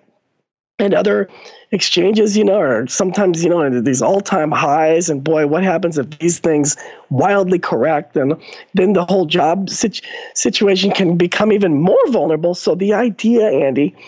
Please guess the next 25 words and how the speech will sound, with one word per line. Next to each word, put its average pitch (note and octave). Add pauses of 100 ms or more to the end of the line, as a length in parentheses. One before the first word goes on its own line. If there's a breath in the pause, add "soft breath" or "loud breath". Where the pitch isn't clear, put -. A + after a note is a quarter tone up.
(420 loud breath)
is G#3
that G3
in A3+
today's G3+
culture, F3+
you've E3
got E3+
to D3+
stand D#3+
for -
something - (200 soft breath)
to G#3
survive. A#2+ (580 loud breath)
And G3
the E3
best G3
way G#3
and G#3
most E3+
efficient F#3
way E3+
to D#3
stand B3
for C3
something B2+